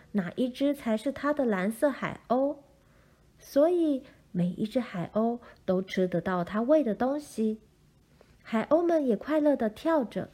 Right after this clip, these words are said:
叫着。从此，住在这条街上的每一个人，每天都很开心地笑着。大伙儿就把这条街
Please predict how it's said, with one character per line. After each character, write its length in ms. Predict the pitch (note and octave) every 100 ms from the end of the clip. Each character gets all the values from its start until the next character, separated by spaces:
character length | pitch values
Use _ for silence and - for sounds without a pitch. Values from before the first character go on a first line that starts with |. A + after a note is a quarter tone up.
| _ _ _ -
叫 240 | A#3+ G3
着。 240 | - - - _ _ _ _ - _ _ _ _ _ _ _ _ _ _ _ _
从 320 | - E3+ F#3+
此， 380 | G3+ G3+ E3+ - - _ _
住 160 | - F#3+
在 200 | F#3 F3+
这 160 | G3+
条 200 | F#3 F3+
街 220 | E3 G#3 G#3+
上 220 | A#3+ G#3
的 80 | E3+
每 180 | D#3
一 140 | D3+ -
个 160 | C4
人， 400 | A3 G3+ F#3+ A3+ - - _ _
每 160 | A#3 A3+
天 200 | D4+ D#4+
都 120 | F4+
很 200 | E4+ G3
开 200 | - D#4
心 200 | D4+ F#4
地 120 | E4+
笑 320 | C#4 F4 D4+
着。 280 | G#3 - - _ _ _ _ _ _ _ _ _
大 200 | - F4+
伙 180 | D4+ B3+
儿 100 | A3
就 140 | G#3+
把 140 | C4+ G#3
这 180 | - B3+
条 240 | G#3 G3+
街 400 | G3+ B3 C4+ C4+